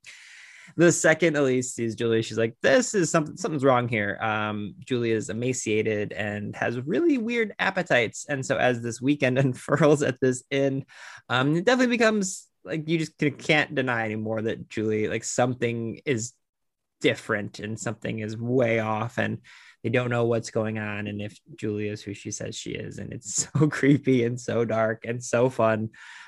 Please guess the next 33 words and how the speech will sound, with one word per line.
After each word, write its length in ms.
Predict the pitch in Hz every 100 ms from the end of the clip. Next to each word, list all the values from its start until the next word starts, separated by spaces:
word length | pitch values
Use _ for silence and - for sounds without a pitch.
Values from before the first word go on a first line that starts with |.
| -
uh, 240 | 117 107
so 360 | 113 123 127 123
delightful. 720 | 117 104 92 - 104 98 - - - _
Um, 580 | 117 107 107 110 110 113 170
and 140 | 185
it's 220 | 190 185
not 220 | 202 208
only 180 | 202 190
is 120 | 175
it, 120 | 156 131
like, 180 | 139
a, 320 | 135 127 117 107
a 120 | 120
s-, 260 | 117 - -
a 40 | 131
creepy 260 | 135 127
horror, 260 | 117 117 117
but 80 | 131
it's 100 | 175
also, 280 | 156 147
like, 160 | 127 123
a 60 | 117
look 220 | 113 -
at, 220 | 101 - _ -
um, 540 | 117 98 113 104 90 - _ _ -
I 60 | 120
believe 340 | - 117 107
what 140 | 107 -
Rachel 260 | 107 110
told 200 | 104 107
us 160 | 101 101
was, 340 | 98 110 - -
like, 180 | 58